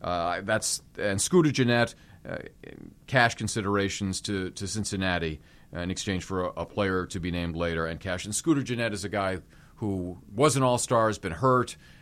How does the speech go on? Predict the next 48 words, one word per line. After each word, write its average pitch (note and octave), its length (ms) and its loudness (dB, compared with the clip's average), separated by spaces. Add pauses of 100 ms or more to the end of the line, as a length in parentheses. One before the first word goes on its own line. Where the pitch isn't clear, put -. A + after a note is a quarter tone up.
(180)
and G2 520 -2 (220)
has D3 220 2
some G3+ 120 4
pop, B2+ 400 6
and A#2+ 220 -4
we'll C#3+ 80 -4
see. A2 240 2
We A2 340 0
don't F3 140 6
know D#3 80 8
about C3+ 180 6
Joe A#2+ 180 2
Panik's G#2+ 380 -2
future. G#2+ 420 -4 (340)
So F#2 300 -2 (120)
th-, F#2 260 -10
they C#3+ 140 4
have F#3 160 8
some D3+ 120 2
options C3+ 400 2
at - 60 -10
second A#2+ 300 2
base. G#2+ 240 0 (220)
The E3+ 100 6
one E4+ 280 6
guy A3+ 220 10
that E3+ 180 8
I, D#3 100 6 (200)
I, D#3+ 60 -2 (180)
I D#3+ 80 2
mean, F3 120 6
obviously, D#3+ 680 6 (280)
the B2+ 180 0
bullpen E3 380 6
had C3 120 4
been A#2 140 0
set A#2+ 240 4
up A2 140 0
nicely G2+ 580 -2
and G2+ 300 -4
has G#2+ 160 -6
been C3 160 2
doing C3 260 2
great. F#2 360 -2
You C#3+ 220 -4
kept F#3 280 2
Will C3 160 2
Smith, G2 400 -4